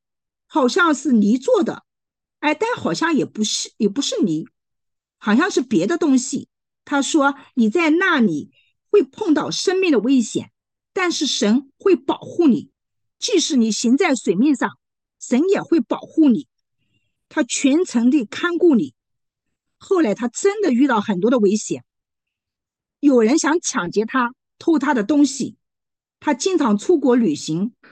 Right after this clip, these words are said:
他在很多地方都听不懂当，当地的，呃，那个，呃，话，有一次，嗯，有个人想抢劫他，他居然听懂了他们的话。他们当时说的是什么？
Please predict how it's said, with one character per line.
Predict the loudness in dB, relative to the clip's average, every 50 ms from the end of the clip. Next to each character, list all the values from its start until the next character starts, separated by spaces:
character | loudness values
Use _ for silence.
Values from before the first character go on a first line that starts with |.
| -20 _ _ _ _ _ -4
他 | -2
在 | 0 0 0
很 | 0 0 0 0
多 | 0 0
地 | 2 2 2 2
方 | 2 0 -2 -2
都 | -2 -4
听 | -4 -4 -6 -4 -4
不 | -4
懂 | -4 -4 -4 -4 -6 -6 _
当， | -4 -2 -2 -2 -2 _ _ _ _
当 | -4 -2 0 0
地 | 2 2 2
的， | 2 0 -2 -4 -8 -8
呃， | -8 -6
那 | -4 -2
个， | 0 0 0 0 -2 _
呃， | -6 -4 -4 -4
话， | -4 -4 -4 -2 -4 -4 -10 _ _ _ _ _ _ _ _ _ _ _ _ _ -2
有 | 2 4 4 4
一 | 4 2
次， | -2 -2 -2 -2 -2 -2 -6 _ _ _ _ _ _ _ _ _ _ _ _ _ _ _ _ _ 0
嗯， | 2 4 4 4 4 2 -2 _ _ _ _ _
有 | 0 0 0
个 | 2 2 2
人 | 2 4 2
想 | 2 2 2 2 0
抢 | 0 -2 -6 -4 -4
劫 | -2 -2 -2
他， | -2 -2 -4 -4 -4 -8 _ _ _ _ _ _ _ _ _ _ _
他 | -6 -6
居 | -6 -4 -4 -2
然 | 0 0 0 0 0 -2 -6 _ _ _ _ _ _ -8
听 | -6 -4 -2 -2
懂 | 0 0
了 | 0 0
他 | -2 0 0 2
们 | 2 2
的 | 2 0
话。 | 0 -2 -2 -2 -4 _ _ _ _ _ _ _ _ _ _ _ _ _
他 | -4 -2 0
们 | 0 0
当 | 0 0 -2 -2
时 | -2 -4 -2 -4 -2
说 | 0 0 0
的 | 0 0
是 | 0 -2 -4
什 | -4 -4
么？ | -4 -4 -6 -8 -12